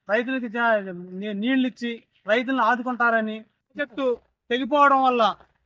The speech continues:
రైతులు కనీసం ఒక మూడు వందల ఎకరం పైన ఈ గుమ్మడవల్లి, కొత్తూరు, కోయరంగాపురం, వడ్డిరంగాపురం,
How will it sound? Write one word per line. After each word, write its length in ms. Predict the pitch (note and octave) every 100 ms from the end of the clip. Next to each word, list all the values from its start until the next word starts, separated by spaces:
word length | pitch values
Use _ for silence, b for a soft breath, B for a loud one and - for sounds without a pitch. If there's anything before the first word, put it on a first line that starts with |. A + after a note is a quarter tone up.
| _ _ _
రైతులు 480 | G#3 B3+ C#4+ C#4 B3+
కనీసం 460 | F#3+ A#3+ C#4 C4+ C#4+
ఒక 220 | B3+ A#3
మూడు 260 | A#3+ C4+ C4+
వందల 180 | C4
ఎకరం 300 | C4 B3+ D4
పైన 340 | B3 C4+ B3+ F#3 - -
ఈ 120 | A#3
గుమ్మడవల్లి, 640 | G#3+ B3 C4+ C#4 C4 B3+ D4
కొత్తూరు, 580 | B3+ B3 C4 C4 C4 C4+
కోయరంగాపురం, 800 | B3 B3+ B3+ B3 B3 A#3 A#3+ C4
వడ్డిరంగాపురం, 800 | A#3+ A3 B3 B3 B3 A#3+ A3+ C4